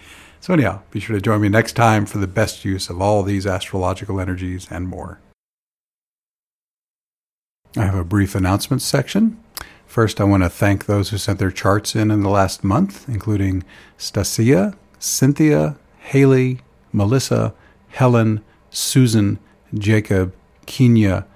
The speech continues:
Karen, Laura, Jenny, and Britt. All of you are now eligible to win a free session with me every month,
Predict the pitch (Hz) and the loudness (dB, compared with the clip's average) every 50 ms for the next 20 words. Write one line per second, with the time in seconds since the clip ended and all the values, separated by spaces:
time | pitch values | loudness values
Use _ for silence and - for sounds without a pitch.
0 | _ _ _ _ _ - - - 127 123 117 107 95 90 90 92 - - _ _ | _ _ _ _ _ -16 -4 0 2 4 4 4 2 2 0 -2 -6 -10 _ _
1 | _ _ - 95 95 95 101 101 107 107 107 104 101 101 98 - _ _ - - | _ _ -10 -6 -2 2 4 4 6 6 6 4 2 2 -2 -6 _ _ -18 -14
2 | 101 95 101 101 95 98 98 95 - - - 92 90 92 87 90 113 131 143 120 | -6 -4 -2 0 0 0 0 -2 -4 -6 -6 -4 -4 -4 -2 2 4 6 6 4
3 | - - - - - - - - _ _ - - 107 110 104 104 107 104 98 95 | 4 -4 -14 -20 -20 -20 -20 -20 _ _ -8 -6 -6 -4 -4 -2 -2 -2 0 0
4 | 95 92 92 - 101 104 107 95 101 98 98 101 95 - 113 101 98 92 87 80 | -2 -2 -2 -4 -2 -2 -2 -2 -2 -2 -2 -4 -4 -2 -2 -2 0 -2 -2 -4
5 | - - - 123 120 120 117 113 104 - - - 117 104 - 123 113 107 101 98 | -8 -6 -2 0 2 2 2 0 0 -2 0 0 0 0 0 0 0 0 0 0
6 | 101 101 98 95 - 95 92 101 90 98 143 190 196 - - | 0 0 -2 -2 -4 -4 -4 -2 2 2 2 2 2 0 -6